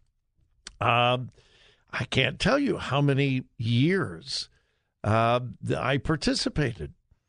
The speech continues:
in the, uh, National Day of Prayer. Uh, and, and again, so I, I just want to get that out before I criticize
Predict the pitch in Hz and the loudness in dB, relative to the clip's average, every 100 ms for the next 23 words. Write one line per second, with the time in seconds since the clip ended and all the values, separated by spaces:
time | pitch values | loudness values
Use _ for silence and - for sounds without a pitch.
0 | _ _ _ _ 123 131 131 127 131 131 | _ _ _ _ 0 2 2 2 2 2
1 | 127 127 120 - _ _ _ 123 147 147 | 2 2 -2 -10 _ _ _ 2 2 2
2 | - 131 131 113 98 104 82 - _ _ | 0 0 2 2 0 -4 -6 -12 _ _
3 | _ _ _ _ _ _ _ 110 120 117 | _ _ _ _ _ _ _ -2 0 2
4 | 120 117 120 - _ _ _ _ _ _ | 2 2 0 -4 _ _ _ _ _ _
5 | _ _ _ _ _ _ _ _ - 156 | _ _ _ _ _ _ _ _ -4 0
6 | 135 147 160 151 160 196 202 95 - _ | 0 0 0 2 2 2 2 -2 -12 _
7 | - 190 - 165 - 143 147 - 135 156 | -12 -2 0 0 0 -2 -2 -2 0 0
8 | 190 190 156 135 143 - 139 110 151 160 | 0 0 0 2 0 0 -8 0 2 2
9 | - - 139 127 113 - 107 117 - 143 | -4 -2 0 0 -4 -4 0 0 0 0
10 | 139 127 120 - - - 156 139 131 139 | 2 2 0 -4 -16 -2 0 0 0 2
11 | 123 123 113 - | 2 2 -2 -6